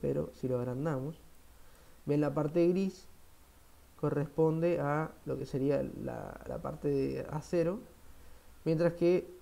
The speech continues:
la parte azul que tenemos en,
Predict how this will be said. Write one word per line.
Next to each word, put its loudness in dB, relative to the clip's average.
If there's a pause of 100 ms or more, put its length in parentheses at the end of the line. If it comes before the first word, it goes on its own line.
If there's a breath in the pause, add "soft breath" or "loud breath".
(500)
la -2
parte -2
azul 0
que -2
tenemos 0 (1160)
en, -2